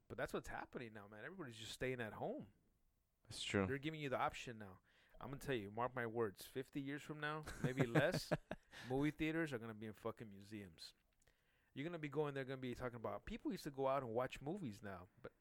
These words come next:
Speaker 1: you know, back in the
Speaker 2: Someone in the
Speaker 1: day.
Speaker 2: background gonna be like, "What the fuck?"
Speaker 1: They're gonna be like, "Wow, people went out," because now
Speaker 3: It
Speaker 1: everybody just stays at home.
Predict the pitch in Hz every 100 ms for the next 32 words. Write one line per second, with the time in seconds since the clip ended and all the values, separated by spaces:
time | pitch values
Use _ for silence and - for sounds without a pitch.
0 | _ 131 113 107 117 120 139 135 135 135
1 | 127 120 135 156 143 135 135 139 131 151
2 | 226 302 311 - - 208 165 - - -
3 | 302 311 320 - - - 135 143 135 139
4 | 120 101 - - 139 139 107 98 - -
5 | 123 131 123 120 110 147 202 - _ _
6 | 123 117 123 110 123 170 139 123 127 98
7 | 120 147 170 156 160 165 165 165 151 208
8 | 226